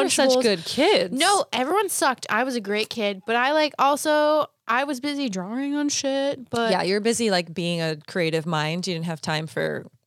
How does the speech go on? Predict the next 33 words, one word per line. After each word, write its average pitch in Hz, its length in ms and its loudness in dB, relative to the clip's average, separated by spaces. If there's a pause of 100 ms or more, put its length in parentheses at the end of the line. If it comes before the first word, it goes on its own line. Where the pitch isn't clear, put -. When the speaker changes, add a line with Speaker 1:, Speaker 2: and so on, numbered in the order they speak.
(280)
Speaker 2:
Yeah, 269 300 2
Speaker 1:
Bloody 170 160 2
Speaker 2:
but 170 100 2
that 302 140 4
Speaker 1:
Mary 320 160 2
Speaker 2:
was 311 100 2
the - 60 0
Speaker 1:
and - 100 4
Speaker 2:
only 302 180 2
Speaker 1:
Sasquatch. 311 280 2
Speaker 2:
thing. - 80 -2
And 240 100 -2
then 262 80 0
I 254 80 0
had 220 200 -2 (100)
heard 247 240 0
of 247 80 0
the 214 80 0
Chupacabra 180 640 -6
before, 175 340 -8
but, 196 120 -2
like, 208 140 -2
it 214 40 -2
was, 226 160 -2
like, 269 180 -2
things 262 320 -4
that 240 160 -4
I 220 140 0
would 208 180 -2 (240)
read 233 240 -2
about 190 480 0 (240)
and 190 320 -10
not, 185 300 -10